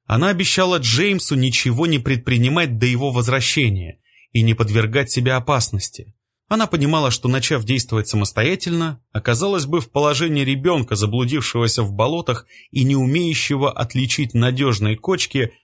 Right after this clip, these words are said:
от предательского зеленого бугорка, прикрывающего гибельную трясину. Понимала она и то, что вампиры затаились где-то совсем рядом.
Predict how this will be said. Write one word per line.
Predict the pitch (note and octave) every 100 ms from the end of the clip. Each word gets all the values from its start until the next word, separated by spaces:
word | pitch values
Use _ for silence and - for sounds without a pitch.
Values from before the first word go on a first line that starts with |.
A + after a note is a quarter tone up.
| -
от | B2+ A#2+
предательского | - A#2+ A2 C3+ C3+ A#2 - A#2+ A2+
зеленого | A2+ A#2+ A#2 G#2+ G2+
бугорка, | G#2+ A2+ B2+ A#2+ B2 G#2
прикрывающего | A2 A2 A#2 B2 C3+ B2 A#2 A#2 A#2
гибельную | G#2+ A#2+ A2+ G#2 G#2+
трясину. | G#2+ B2+ B2 - F#2+ - _ _ _ _ _ _ _ _ _ _
Понимала | A2+ G#2 A2+ F3 E3+
она | D3+ D3 C3+
и |
то, | B2 - F3
что | - B2
вампиры | B2 A#2 F3+ G3 D3
затаились | A2+ A2 A2+ D3+ D3 A2
где-то | G#2 A2+ D3 -
совсем | G#2 - G#2 - - - B2 C3+ C#3+ C#3+
рядом. | C#3 C3+ A2+ G2 G2 F2